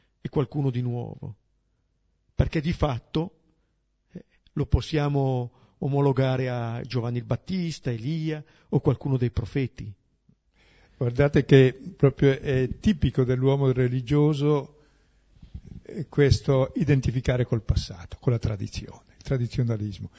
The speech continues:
Speaker 2: che è l'uccisione di Dio. Gesù fu ucciso perché rompeva le tradizioni. Anche oggi se uno vive il Vangelo rompe le tradizioni, e invece è secondo la tradizione, ma è quella viva.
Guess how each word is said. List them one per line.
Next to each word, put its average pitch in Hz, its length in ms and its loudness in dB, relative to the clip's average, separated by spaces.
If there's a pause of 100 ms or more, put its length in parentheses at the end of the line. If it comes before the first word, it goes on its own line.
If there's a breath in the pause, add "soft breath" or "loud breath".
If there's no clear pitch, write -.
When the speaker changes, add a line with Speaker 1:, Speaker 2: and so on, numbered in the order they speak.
(160 soft breath)
Speaker 2:
che 147 160 8
è - 20 12
l'uccisione 143 680 6
di 117 120 -6
Dio. 95 340 -10 (1700)
Gesù 131 260 8
fu - 140 4
ucciso 139 440 2
perché 135 340 0
rompeva 123 420 6
le 143 120 0
tradizioni. 104 800 -10 (1600 soft breath)
Anche 139 280 4
oggi 143 300 6
se 135 140 2
uno 135 180 4
vive 127 240 4
il 131 80 2
Vangelo 139 640 2
rompe 127 320 6
le 110 100 2
tradizioni, 107 680 -2
e 120 100 -8
invece 117 320 0
è - 20 4
secondo 113 360 0
la 101 120 -2
tradizione, 104 680 -4 (280 soft breath)
ma 107 120 -2
è 107 80 -4
quella 110 240 2
viva. 104 480 -4